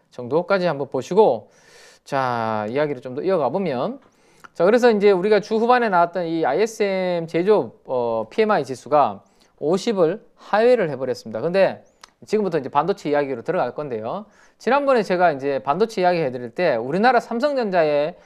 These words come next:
반도체는 주-, 삼성전자의 피비알은 이 미국의 아이에스엠 제조업 지수와 상당 부분 같이 움직이는 부분, 부분이 있다라고 말씀드렸어요. 왜? 반도체는 상당히 경기에 민감한 산업입니다.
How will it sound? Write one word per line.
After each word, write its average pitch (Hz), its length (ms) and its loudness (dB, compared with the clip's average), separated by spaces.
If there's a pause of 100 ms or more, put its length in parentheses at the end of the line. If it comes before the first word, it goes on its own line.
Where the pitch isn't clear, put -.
(240)
반도체는 165 580 -2
주-, 190 140 -10 (180)
삼성전자의 196 640 -2
피비알은 175 720 0 (380)
이 202 300 0
미국의 220 460 0
아이에스엠 190 460 2
제조업 208 300 -2
지수와 160 380 -2
상당 170 360 -6
부분 226 320 -2 (240)
같이 - 380 -4
움직이는 160 680 -2 (260)
부분, 175 420 -4
부분이 180 280 -2
있다라고 135 460 2
말씀드렸어요. 113 960 -6
왜? 165 340 2 (540)
반도체는 277 840 -4
상당히 254 420 -6
경기에 277 360 -4
민감한 214 540 -2
산업입니다. 110 800 -10